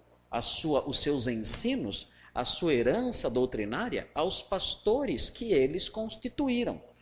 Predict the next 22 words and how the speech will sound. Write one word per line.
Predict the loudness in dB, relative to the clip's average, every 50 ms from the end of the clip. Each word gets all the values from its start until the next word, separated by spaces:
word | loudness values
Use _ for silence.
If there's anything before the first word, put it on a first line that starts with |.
| _ -4 -2
através | 0 0 2 2 2 2 2 2 2 2 2 2 2 0 -2 -6 -8 -12 -20 -20 -12 -4
ali | -2 -2 0 2 2 2 2
do, | 0 0 -4 -4
do, | -4 -6 -8 -10 -10
do, | -10 -10 -10 -10 -12 -16 -20 _ -20 -20 _ _
da | -4 -2 -2
imposição | -2 -2 0 0 0 0 0 0 0 0 0
de | 0 0
mãos | 0 2 0 0 -2 -2 -4 -6 -8 -10 -12 _ _ _ _ _ _ _ _ _ _ _ -10
de | -4 -2 -2
presbíteros | 0 2 4 2 2 2 0 0 0 0 0 0 0 -2 -2 -2 -4 -8 -8 -10 -14 -18 _ _ _ _ _ -10
daquelas | -4 -4 -4 -2 0 2 2 4 4 4 2 0 -2 -4
igrejas | -4 -4 -2 0 2 2 2 0 -2 -4
que | -6 -6
foram | -4 -4 -2 -2 -4
fundadas | -4 -6 -2 0 2 2 2 0 -4
por | -4 -2 -2 -2
eles | 0 0 -2 -4
próprios. | -2 -2 -2 -2 -2 -4 -8 -12 -14 -12 -14 -14 -16 _ _ -20 -20 -20 -20 -20 -20 -10 -6
Então, | -4 0 4 4 4 4 2 -2 -6 -12 -18 -20 -18 -8 -4
a, | 0 2 2 2 2 0 -2 -4
a, | -4 -6 -10 -14